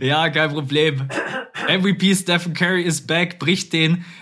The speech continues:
Ah, übrigens, das hab ich, äh, nicht mit reingenommen. Finde ich witzig, bin ich mal gespannt, ob das bei dir noch mit dabei ist. Der Dreierrekord. Es war irgendwie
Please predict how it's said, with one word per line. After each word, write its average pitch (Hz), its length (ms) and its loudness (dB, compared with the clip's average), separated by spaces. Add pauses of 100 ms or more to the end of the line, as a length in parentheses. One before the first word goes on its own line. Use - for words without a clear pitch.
Ah, 254 120 2
übrigens, 233 400 2
das 143 140 -4
hab 175 120 0
ich, - 260 -4
äh, 147 260 2
nicht 202 280 0
mit 131 160 -2
reingenommen. 117 760 -2
Finde 190 180 4
ich 139 100 0
witzig, 190 320 0
bin 165 80 -2
ich 151 80 0
mal 156 140 0
gespannt, 160 440 2
ob 139 180 -8
das 139 120 -6
bei 147 160 -2
dir 185 520 0 (200)
noch 170 220 -2
mit 175 180 2
dabei 156 320 2
ist. 190 160 -2
Der 156 80 4
Dreierrekord. 180 920 0 (500)
Es 143 200 2
war 214 200 4
irgendwie 185 440 2